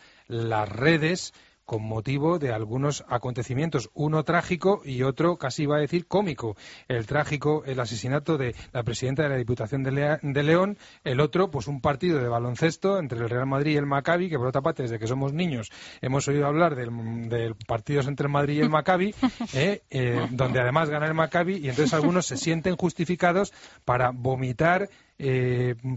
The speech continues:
chistes antisemitas, xenófobos, eh, a, eh, violencia. Bueno, lo que ha dicho, eh, don José María Gil Tamayo es que no se puede convertir las redes, no se puede convertir Internet en una especie de puerto franco donde ni la ética, ni la moral,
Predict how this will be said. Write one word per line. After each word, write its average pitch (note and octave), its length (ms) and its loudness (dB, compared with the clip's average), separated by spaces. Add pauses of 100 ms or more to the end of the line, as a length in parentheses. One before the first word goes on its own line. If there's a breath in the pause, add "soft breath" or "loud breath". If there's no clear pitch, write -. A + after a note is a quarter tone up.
chistes F3+ 580 4
antisemitas, E3 920 2
xenófobos, F#3 800 0 (240 loud breath)
eh, C3 280 0
a, B2+ 280 2 (100)
eh, B2+ 220 0
violencia. F#3 720 2 (680 loud breath)
Bueno, D#3+ 320 0
lo B2 140 0
que B2+ 120 -2
ha C#3 60 2
dicho, C#3+ 800 0 (240 loud breath)
eh, B2 380 -6 (160)
don B2 160 -2
José A#2+ 160 -2
María C3+ 220 2
Gil C#3+ 180 0
Tamayo D#3 480 2
es C3 160 -6
que C#3 100 0
no C3+ 100 -2
se C#3 140 -2
puede D3 220 2
convertir C#3 580 -2 (300 loud breath)
las A#2+ 240 2
redes, D3+ 320 2
no C#3+ 60 -4
se C3 100 0
puede C3+ 380 0
convertir C3+ 420 -2
Internet C3 320 0
en C3+ 60 -2
una C3 100 0
especie C#3+ 260 0
de B2+ 80 0
puerto C#3 400 0
franco C#3+ 460 0
donde B2 260 -2
ni A#2+ 140 -4
la A#2+ 180 2
ética, D3 320 0
ni C#3+ 100 -2
la B2+ 120 -2
moral, C#3 400 2